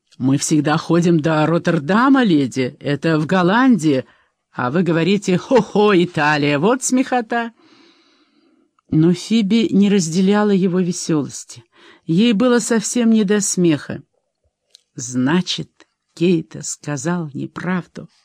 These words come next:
обманул ее. Зачем? "Наша белая леди, чтобы вы знали,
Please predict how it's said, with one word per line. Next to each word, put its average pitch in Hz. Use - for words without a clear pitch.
обманул 143
ее. 135
Зачем? 202
"Наша 247
белая 254
леди, 196
чтобы 262
вы 262
знали, 262